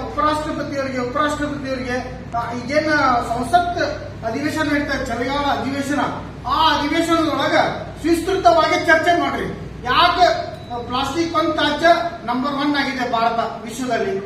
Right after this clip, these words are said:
ಎರಡನೇದು ಪರಿಸರ ಸಂರಕ್ಷಣೆ ಯಾಕೆ, ಆ, ಆ, ಒಂದೂರ ಎಪ್ಪತ್ತರಕ್ಕೆ ಇಳಿದಿದೆ? ಇನ್ನೊಂದು, ಆ, ವಾಯು ಮಾಲಿನ್ಯ,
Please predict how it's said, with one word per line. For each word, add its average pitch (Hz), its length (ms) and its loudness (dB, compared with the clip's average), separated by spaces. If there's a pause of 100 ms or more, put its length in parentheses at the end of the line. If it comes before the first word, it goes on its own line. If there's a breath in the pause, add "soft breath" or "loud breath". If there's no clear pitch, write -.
(240)
ಎರಡನೇದು 320 560 0
ಪರಿಸರ 302 340 0
ಸಂರಕ್ಷಣೆ 302 720 2
ಯಾಕೆ, 254 300 0 (500)
ಆ, 233 40 0
ಆ, 233 720 0 (160)
ಒಂದೂರ 302 320 2
ಎಪ್ಪತ್ತರಕ್ಕೆ 294 680 0
ಇಳಿದಿದೆ? 233 360 -4 (420)
ಇನ್ನೊಂದು, 330 400 2 (680)
ಆ, 254 100 0
ವಾಯು 277 380 2
ಮಾಲಿನ್ಯ, 302 360 4